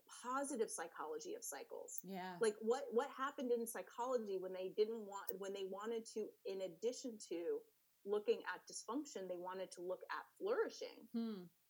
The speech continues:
Speaker 1: I was like, "Let's do this for cycles."
Speaker 2: Yes. Yeah. Yeah. You know, they leave out a lot of really important stuff. Like, we don't, we don't learn about menopause when we learn about our period. Um, you know, we don't,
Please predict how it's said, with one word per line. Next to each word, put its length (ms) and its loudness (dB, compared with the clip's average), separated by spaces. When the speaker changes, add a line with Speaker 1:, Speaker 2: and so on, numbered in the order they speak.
Speaker 1:
I 40 0
was 80 2
like, 160 4
"Let's 300 2
do 180 2
this 240 -2
for 100 -2
cycles." 760 0
Speaker 2:
Yes. 360 -6
Yeah. 220 -8
Yeah. 240 2
You 100 2
know, 140 4
they 140 4
leave 240 0
out 180 2
a 80 0
lot 280 0
of 140 -8
really 260 -2
important 480 -2
stuff. 460 6
Like, 160 -4
we 100 2
don't, 200 -6
we 80 2
don't 180 0
learn 160 0
about 260 0
menopause 540 -2
when 140 -4
we 80 -6
learn 180 -2
about 160 -2
our 220 -4
period. 640 -4
Um, 440 -2
you 140 -6
know, 160 -6
we 120 0
don't, 440 -2